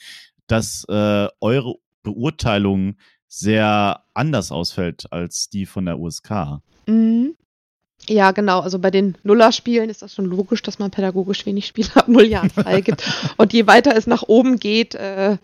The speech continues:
Speaker 2: genau, passt sich das natürlich auch schon an. Ähm, wir gehen natürlich, oder wir wissen natürlich auch, dass, ne,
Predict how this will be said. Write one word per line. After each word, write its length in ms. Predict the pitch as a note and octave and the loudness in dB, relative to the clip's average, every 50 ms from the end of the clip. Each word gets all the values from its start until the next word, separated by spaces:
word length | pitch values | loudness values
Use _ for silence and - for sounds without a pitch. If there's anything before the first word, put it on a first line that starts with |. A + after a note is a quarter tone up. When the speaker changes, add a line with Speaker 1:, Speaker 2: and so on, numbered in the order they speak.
| _ _ | _ _
Speaker 2:
genau, 460 | - G#3 G3 E3+ E3+ E3+ F#3 F#3 - _ - | 0 2 4 4 4 4 2 0 -2 _ -2
passt 200 | A3+ A3 - - | -2 -2 0 -2
sich 140 | - - | -6 -2
das 160 | - G#3+ G#3 - | 0 0 0 0
natürlich 380 | G3 - - G3+ G3 - - | 0 0 0 0 0 -2 -6
auch 80 | G#3 - | -10 -8
schon 180 | - G#3+ F#3+ | -8 -8 -6
an. 240 | - - G3+ A3 G3+ - - - - - - - - - _ | -6 -4 -4 -4 -6 -8 -12 -20 -20 -20 -20 -20 -20 -6 _
Ähm, 600 | - G#3+ A3 A3+ A3 A3 A3 A3+ A3+ A3 A3 G#3+ - _ _ _ _ _ _ | 2 4 4 4 4 2 0 0 0 0 -2 -4 -6 _ _ _ _ _ _
wir 100 | - F#3+ | 0 2
gehen 200 | - A3+ C4 C#4 | 4 4 4 4
natürlich, 400 | C#4+ C#4 - C4 B3 A#3+ B3 - | 2 2 2 2 0 2 2 2
oder 180 | G#3 G#3+ G3+ G3 | 2 2 2 2
wir 100 | G3+ F3+ | 0 -2
wissen 240 | A#3+ A#3 - C4 | -4 -6 -8 -10
natürlich 420 | A#3+ A3 - - A#3 A3 G#3 - - | -12 -8 -4 -2 -2 -2 0 0 0
auch, 140 | E3+ G3+ F#3 | 0 0 0
dass, 220 | - G#3 - - | -2 -6 -4 -2
ne, 220 | G#3+ G#3+ G3+ - | 0 0 0 -2